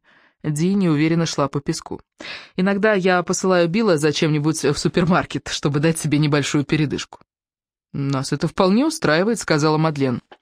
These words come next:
«Три дня в неделю я работаю в театральной компании полуострова Переви, так что, когда я на работе, детей забирает Эд.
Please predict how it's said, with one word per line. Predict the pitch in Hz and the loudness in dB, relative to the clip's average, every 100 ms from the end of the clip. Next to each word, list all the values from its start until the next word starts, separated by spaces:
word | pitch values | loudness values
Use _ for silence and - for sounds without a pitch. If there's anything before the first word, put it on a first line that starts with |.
| - - - _ | -20 -20 -20 _
«Три | 247 | -2
дня | 294 349 | 0 2
в | |
неделю | 302 220 302 254 | 2 2 2 2
я | 170 165 | 2 2
работаю | 160 220 180 160 | 0 2 2 2
в | |
театральной | 180 170 196 175 165 | 0 2 2 2 0
компании | 165 156 156 233 202 | 0 0 2 2 2
полуострова | 160 151 151 143 - 147 147 | 0 0 0 0 -2 0 0
Переви, | 220 240 202 170 | 0 0 2 0
так | 156 156 - | 0 -2 -2
что, | - 147 143 | -2 0 0
когда | 156 147 165 | 0 0 2
я | |
на | 170 | 2
работе, | 170 165 254 190 151 | 0 0 -2 0 0
детей | 143 208 | 0 0
забирает | 240 175 143 143 135 151 | 0 0 0 0 0 -2
Эд. | 180 | -4